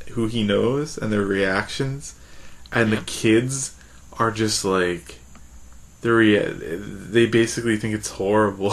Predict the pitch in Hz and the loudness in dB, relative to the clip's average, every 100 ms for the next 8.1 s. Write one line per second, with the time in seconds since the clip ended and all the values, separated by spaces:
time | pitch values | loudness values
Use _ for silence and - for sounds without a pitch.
0 | - - 131 - 143 - 151 - - - | 0 0 -2 2 2 2 -4 -4 -12 -12
1 | - - - - - - - - - - | -18 -20 -18 -14 -12 -10 -12 -14 -12 -4
2 | 123 107 101 101 - 147 160 160 185 180 | 0 0 0 -4 4 6 4 2 -2 -2
3 | - 117 - 127 107 123 - - 107 117 | 2 2 2 0 8 8 8 -4 2 4
4 | 107 104 104 101 98 95 - - - 127 | 6 4 2 -2 -8 -10 -14 -16 -6 0
5 | 127 123 117 117 120 - - 135 147 135 | 2 2 0 -2 -6 -8 -8 0 4 4
6 | - 120 120 107 101 87 - 98 98 98 | 4 0 0 0 -2 -4 -2 4 6 4
7 | 113 127 139 - 117 123 123 127 131 131 | 2 -2 -8 -2 0 2 0 0 0 -2